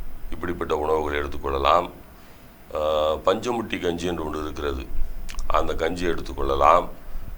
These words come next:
இதெல்லாம் கர்ப்ப காலத்தில் எடுத்துக்கொள்ள வேண்டிய உணவுகள். அஹ், வறுத்த உணவுகளை விட, அஹ், பொரித்த உணவுகளை விட குழம்பு வைத்த உணவுகள் நல்லது, பருப்பு நல்லது, நெய் எடுத்துக்கொள்ளலாம்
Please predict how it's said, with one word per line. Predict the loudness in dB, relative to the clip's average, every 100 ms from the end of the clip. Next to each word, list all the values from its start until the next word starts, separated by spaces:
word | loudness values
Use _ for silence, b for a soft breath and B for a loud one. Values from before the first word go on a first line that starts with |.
| -10 -6
இதெல்லாம் | 0 4 4 4
கர்ப்ப | 2 4 6
காலத்தில் | 6 6 0 -4
எடுத்துக்கொள்ள | -4 -6 -4 -4
வேண்டிய | -2 -2 -2 -4 -6
உணவுகள். | 0 0 2 0 0 -4 -14 -14 -14 -14 -14 -10 -4
அஹ், | 0 0 0 0 -2 -2 2
வறுத்த | 6 6 4 0
உணவுகளை | 2 4 4 6 4
விட, | 4 4 4 2 -10 -6 -4 -4 -6 -10 -8 -8 -2
அஹ், | 0 2
பொரித்த | 0 0 0 0
உணவுகளை | 4 4 4 2 0
விட | 4 4 4
குழம்பு | -2 2 2 4
வைத்த | 0 0 0
உணவுகள் | 0 0 -2 -4
நல்லது, | -2 -2 -2 -2 -2 -6 -12 -18 -12 -4 -2 0
பருப்பு | 0 0 0
நல்லது, | 2 2 0 -2 -4 -2 -6 -8 -12
நெய் | -6 0 2 4
எடுத்துக்கொள்ளலாம் | 2 0 -6 -6 -2 4 6 6